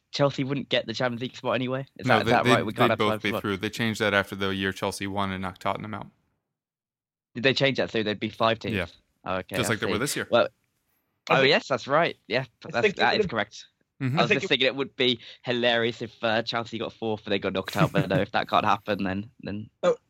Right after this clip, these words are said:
Speaker 3: that would have been, uh, a bit poetic justice for a couple of years back, <laughs> wouldn't it? But,
Speaker 2: It
Speaker 3: uh,
Speaker 2: would have been, but unfortunately, <laughs> things like that don't go our way, which is why, for me, Chelsea absolutely can finish in the top four, because if you're Chelsea,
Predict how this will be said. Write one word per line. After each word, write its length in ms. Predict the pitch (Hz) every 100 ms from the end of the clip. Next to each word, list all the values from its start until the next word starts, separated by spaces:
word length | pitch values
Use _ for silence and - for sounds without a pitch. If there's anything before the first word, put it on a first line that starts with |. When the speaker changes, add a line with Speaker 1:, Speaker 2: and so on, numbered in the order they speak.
| -
Speaker 3:
that 80 | 180
would 120 | 185
have 120 | 160
been, 320 | 170 160 156
uh, 120 | 156 156
a 20 |
bit 240 | 156 156
poetic 400 | - 156 147 147
justice 440 | - 156 - 151 147
for 200 | 151 147
a 60 |
couple 240 | 147 147 156
of 40 |
years 240 | 151 156 147
back, 300 | 156 151 -
<laughs> 80 |
wouldn't 200 | 214 160
it? 160 | 165 -
But, 160 | 170 156
Speaker 2:
It 160 | 127 123
Speaker 3:
uh, 100 | 160
Speaker 2:
would 120 | 160
have 120 | 113
been, 300 | 110 104 110 -
but 320 | 117 110 - -
unfortunately, 760 | 117 113 120 117 117 107 107 - _
<laughs> 140 | -
things 240 | 139 131
like 140 | 123 113
that 180 | 113 107
don't 180 | 110
go 160 | 107 110
our 140 | 104
way, 240 | 104 131 107
which 340 | 107 - -
is 220 | 165 123 - - -
why, 240 | - 123 117
for 180 | - 117
me, 340 | 139 135 107 - - -
Chelsea 340 | 135 120 123
absolutely 540 | 110 104 113 113 165 143
can 180 | 107 98
finish 300 | 101 98 -
in 80 |
the 80 | 95
top 280 | - 92 -
four, 220 | - 92
because 320 | 98 101 107
if 180 | 101 98
you're 120 | 139
Chelsea, 560 | 160 - 135 123 85 87